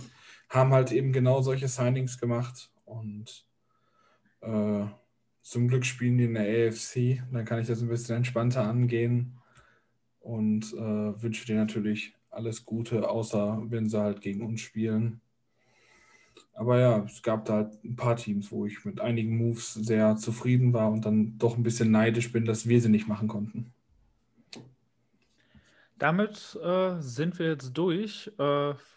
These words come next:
Speaker 2: für diese Sonderfolge Free Agency. Äh, keine Sorge, niemand muss lange warten, bis ihr uns wieder hört. Ähm, am Wochenende natürlich wieder normal mit der Draft Talk Folge.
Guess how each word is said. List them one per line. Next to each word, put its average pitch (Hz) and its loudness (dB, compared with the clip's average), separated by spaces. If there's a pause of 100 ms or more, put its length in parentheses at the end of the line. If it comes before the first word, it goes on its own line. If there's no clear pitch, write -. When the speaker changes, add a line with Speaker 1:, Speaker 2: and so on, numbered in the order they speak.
(300)
Speaker 2:
für 175 -2 (200)
diese 143 -6
Sonderfolge 135 0
Free 135 -2
Agency. 160 -6
Äh, 123 -4 (680)
keine 156 4
Sorge, 170 0 (640)
niemand 156 -2
muss 151 -6
lange 151 -2
warten, 143 2
bis - -12
ihr 139 -2
uns 143 -4
wieder 156 0
hört. 143 -2
Ähm, 131 0 (560)
am 131 -6
Wochenende 143 0
natürlich 135 -8
wieder 143 -4
normal 131 -2
mit 135 -6
der 139 -4
Draft 147 -2
Talk 151 -4
Folge. 151 0